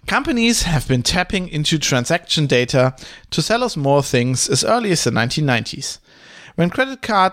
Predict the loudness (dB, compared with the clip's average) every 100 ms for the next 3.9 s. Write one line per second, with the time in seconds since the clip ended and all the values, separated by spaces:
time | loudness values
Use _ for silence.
0 | -2 0 2 2 -2 -2 -2 -4 -2 2
1 | 2 0 -2 -2 -2 0 0 -2 -2 0
2 | 2 2 2 0 0 -2 -4 -10 -10 -8
3 | -2 -2 -2 -4 -2 0 0 -2